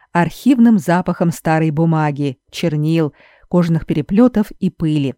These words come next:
Эти запахи Грегор любил, они всегда его умиротворяли. А вот едва заметную, но хорошо различимую чутьём опытного некроманта нотку крысиной вони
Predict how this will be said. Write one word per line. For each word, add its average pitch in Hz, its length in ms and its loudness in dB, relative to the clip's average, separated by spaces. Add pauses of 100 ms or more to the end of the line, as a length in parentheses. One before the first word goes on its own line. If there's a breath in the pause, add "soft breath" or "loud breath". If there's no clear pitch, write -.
(640)
Эти 277 200 2
запахи 208 420 0
Грегор 165 400 2
любил, 156 540 0 (340)
они 175 160 2
всегда 151 340 -2
его 160 220 0
умиротворяли. 151 840 -2 (760)
А 165 140 -4
вот 165 160 -2
едва 170 320 2
заметную, 160 720 0 (100)
но 170 100 0
хорошо 202 360 0
различимую 196 720 0
чутьём 170 420 -2
опытного 165 360 -2
некроманта 165 720 -2
нотку 170 380 0
крысиной 160 560 -2
вони 247 500 2